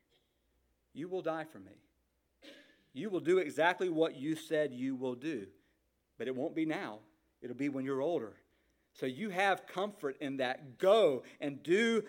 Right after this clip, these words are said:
the work that I've called you to do." And just think about the command that Jesus gives to Peter here at the very end that we see twice here. The words, "Follow me." We see them in verse nineteen and verse twenty-two, both to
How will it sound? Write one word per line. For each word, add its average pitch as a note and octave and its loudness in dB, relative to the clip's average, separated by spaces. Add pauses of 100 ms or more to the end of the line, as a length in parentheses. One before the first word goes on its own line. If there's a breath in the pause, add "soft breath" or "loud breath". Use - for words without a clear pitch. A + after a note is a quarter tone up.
the E3+ 4
work G#3+ 10
that F3 0
I've E3+ 4
called G#3 6
you G#3 0 (200)
to G#3+ 2 (220 loud breath)
do." F3 -2 (800)
And F3 -8
just D#4 -4
think D#4 4
about G3 4 (240)
the F#3+ 2
command G#3 4
that G#3+ 2
Jesus A#3 0
gives G#3+ 8
to - -6
Peter G3 0
here D#3 2
at E3 0
the D#3+ 2
very A3 10 (220 loud breath)
end G3 2
that F#3+ 0
we B3 4
see C4+ 0
twice A#3+ 4
here. A2+ -2 (640)
The F3+ 4
words, A3+ 10 (280)
"Follow C4 12 (240)
me." F3 2 (640)
We D#3+ -2
see C#4 4
them A3+ 6
in G3 2
verse G3+ 8
nineteen A3 4
and F3 0
verse G#3 8
twenty-two, B3+ 4
both C4 12
to C4 4